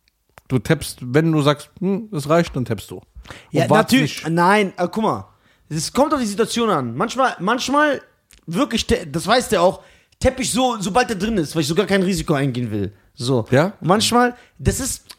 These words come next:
Speaker 2: guck mal, das ist auch gefühlsbedingt. Manchmal bist du so im Competition-Modus, so, ich will ja nicht über den Kerl reden, ne? Wenn der mal tappt,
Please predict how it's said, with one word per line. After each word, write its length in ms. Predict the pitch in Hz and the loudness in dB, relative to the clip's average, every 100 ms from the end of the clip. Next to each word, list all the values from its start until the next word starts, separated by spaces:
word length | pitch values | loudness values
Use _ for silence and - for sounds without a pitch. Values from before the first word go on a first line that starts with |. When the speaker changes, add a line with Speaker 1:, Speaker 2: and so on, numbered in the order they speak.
| - | -4
Speaker 2:
guck 100 | 208 | 2
mal, 60 | |
das 120 | 202 175 | 2 2
ist 100 | 220 | -2
auch 120 | 156 | -2
gefühlsbedingt. 680 | 151 190 190 - 120 110 - | -2 -2 -4 -6 -6 -4 -4
Manchmal 220 | 175 185 | -2 -2
bist 120 | - | -2
du 40 | 175 | -2
so 80 | 165 | -2
im 80 | 147 | -2
Competition-Modus, 920 | 156 147 175 - 196 190 190 208 - | -4 -4 -2 -2 2 2 2 0 -2
so, 180 | 156 - - - - - | -4 -4 -16 -18 -18 -12
ich 120 | - 165 | -8 -2
will 80 | |
ja 60 | 160 | 0
nicht 160 | 151 - | 0 -2
über 140 | 127 | -2
den 180 | 139 - | -2 -2
Kerl 200 | 131 104 | -2 -2
reden, 240 | 101 92 | -2 -2
ne? 160 | 101 143 | -2 -2
Wenn 160 | 139 117 | -2 0
der 120 | 170 | 0
mal 140 | 151 127 | 0 -2
tappt, 260 | 120 92 | -6 -8